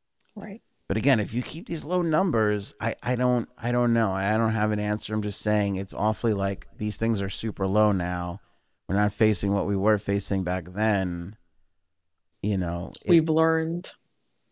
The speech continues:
Speaker 2: We've learned a bit. And it's weird 'cause it's like you can do fifty percent at a restaurant, but you can't do a gym, and then you can't do a theater. There's no theaters open, museums, but museums you can kinda do. But, like,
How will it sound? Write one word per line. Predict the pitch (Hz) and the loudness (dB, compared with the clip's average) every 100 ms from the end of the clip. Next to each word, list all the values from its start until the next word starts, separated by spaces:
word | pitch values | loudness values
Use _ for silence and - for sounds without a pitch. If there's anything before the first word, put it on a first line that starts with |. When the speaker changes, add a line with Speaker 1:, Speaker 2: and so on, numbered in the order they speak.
| _ _ _ | _ _ _
Speaker 2:
We've | 110 101 | -2 0
learned | 107 123 131 | 2 6 6
a | 117 | 4
bit. | 92 113 113 110 | 2 0 2 2
And | 113 | 2
it's | 120 110 | 0 -2
weird | - 131 147 120 | 0 4 6 6
'cause | 131 107 | 4 0
it's | 107 113 | 0 2
like | 107 101 | 0 0
you | 104 | -6
can | 110 | -4
do | 101 | -2
fifty | 107 131 120 120 | -2 -2 -2 -2
percent | 123 120 120 | -4 0 2
at | 120 | 4
a | 123 | 2
restaurant, | 131 170 - 117 117 113 110 110 107 | 2 0 -2 0 2 4 4 2 0
but | 87 | -6
you | 107 | -6
can't | - 117 113 110 | -2 0 0 0
do | 110 110 110 110 113 | 0 2 2 2 2
a | 110 | 2
gym, | 104 120 123 156 170 180 185 175 - - | 0 -2 0 2 2 0 -2 -4 -8 -6
and | 123 | -4
then | 120 | -2
you | 117 | -2
can't | 110 - 123 120 | -6 -4 -2 -2
do | 110 120 113 | 0 2 2
a | 110 92 - _ _ _ _ | 2 -2 -16 _ _ _ _
theater. | - 120 147 165 | 0 6 8 8
There's | 151 123 123 | 8 6 6
no | 123 | 4
theaters | - 107 120 139 139 | 4 2 4 6 6
open, | 139 139 147 143 143 143 | 6 6 6 6 6 6
museums, | 117 107 101 131 151 156 - | 4 2 2 2 4 2 0
but | 117 - | -4 -4
museums | 107 107 101 156 196 180 | -4 -6 -4 -2 0 -2
you | 185 | -4
can | 175 170 | -4 -2
kinda | 185 170 170 | 2 2 2
do. | 165 175 175 170 165 165 143 104 | 2 2 4 4 2 0 -2 -4
But, | 107 95 | -2 -2
like, | 101 113 104 | 0 -2 -4